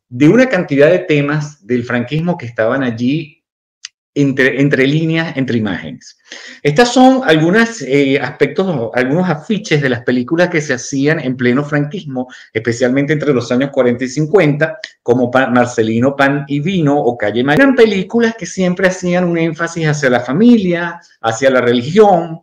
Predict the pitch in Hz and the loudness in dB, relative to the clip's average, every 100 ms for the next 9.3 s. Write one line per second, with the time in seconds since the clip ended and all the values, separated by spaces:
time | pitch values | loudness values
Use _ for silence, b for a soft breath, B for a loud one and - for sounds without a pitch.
0 | _ - 131 123 139 131 127 131 123 123 | _ -10 -6 0 2 4 2 0 0 2
1 | 123 120 120 202 185 143 120 120 156 151 | 2 2 0 4 4 6 4 2 0 -2
2 | - 113 127 131 127 120 - 143 160 147 | -8 -4 -4 -4 -6 -6 -6 -2 2 2
3 | 120 117 - 110 117 123 - 113 120 113 | 0 -6 -12 -12 -10 -10 -6 -4 -4 -2
4 | 120 120 117 208 175 147 151 - B B | -4 -4 -4 -2 0 0 -2 -10 B B
5 | B 151 160 170 170 151 156 190 185 156 | B 2 4 4 4 4 4 0 -2 0
6 | 151 175 156 135 - 143 143 147 147 139 | 0 2 2 2 2 2 2 2 4 6
7 | 131 127 - 208 165 127 139 151 - 101 | 4 -2 -2 0 0 -4 -8 -12 -18 -8
8 | 131 196 190 113 123 123 - 120 113 - | -6 -4 -4 -4 -4 -6 -6 -4 -4 -6
9 | 123 123 156 | -2 -2 -4